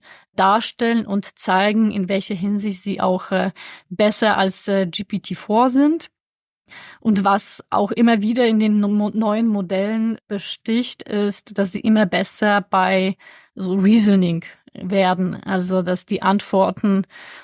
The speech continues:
immer stärker eben nicht nur auf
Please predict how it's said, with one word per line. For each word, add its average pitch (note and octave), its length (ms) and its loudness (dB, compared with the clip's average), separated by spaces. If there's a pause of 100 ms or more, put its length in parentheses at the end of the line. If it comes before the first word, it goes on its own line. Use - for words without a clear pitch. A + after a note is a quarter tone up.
(500)
immer A3+ 280 4
stärker G3 640 -2
eben G3+ 300 -2
nicht G#3 240 -2
nur G3+ 260 -2
auf G3 380 -6